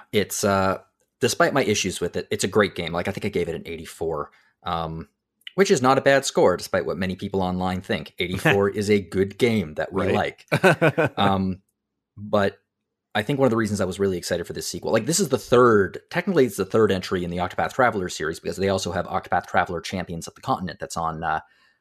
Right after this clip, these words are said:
Speaker 1: I O S, and I think it's on Android as well. And apparently it's an extremely, extremely good,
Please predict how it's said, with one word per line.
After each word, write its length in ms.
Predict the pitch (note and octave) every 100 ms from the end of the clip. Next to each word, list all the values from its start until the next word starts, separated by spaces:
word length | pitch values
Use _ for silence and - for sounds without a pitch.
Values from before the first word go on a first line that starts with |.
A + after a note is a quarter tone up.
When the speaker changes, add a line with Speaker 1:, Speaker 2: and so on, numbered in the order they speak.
| _ -
Speaker 1:
I 140 | F#2
O 100 | E2+
S, 260 | E2 D#2+ - -
and 360 | D#2+ D#2 D#2 -
I 180 | E2 D#2+
think 160 | -
it's 120 | E2 -
on 120 | D#2+
Android 480 | F2+ E2+ E2 D#2+ D#2
as 120 | D2+
well. 240 | F2+ E2
And 80 | D#2+
apparently 380 | E2+ A#2 A2+ F#2+
it's 140 | E2+
an 120 | - E2
extremely, 680 | - - - A#2+ A2 F#2+
extremely 520 | E2 - G2+ F#2 F2 D#2+
good, 460 | D#2+ G2 F2+ D#2+